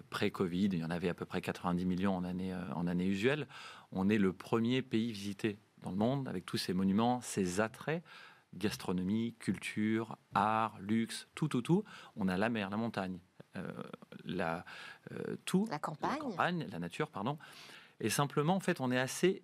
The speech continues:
Speaker 1: finalement, aveugle à qui on reçoit,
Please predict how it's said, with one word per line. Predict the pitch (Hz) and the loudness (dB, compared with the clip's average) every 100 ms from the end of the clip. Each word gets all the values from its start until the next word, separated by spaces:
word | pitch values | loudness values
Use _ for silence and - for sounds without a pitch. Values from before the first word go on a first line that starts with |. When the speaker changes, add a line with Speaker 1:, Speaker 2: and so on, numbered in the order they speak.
| - | -10
Speaker 1:
finalement, | - 120 127 156 - - | -4 0 2 0 0 2
aveugle | 127 117 170 143 110 - | 4 6 4 2 -2 0
à | 104 | 0
qui | 101 - - 180 - | 0 -4 0 0 0
on | 117 101 | 0 2
reçoit, | 104 131 - 139 165 | 2 2 0 2 2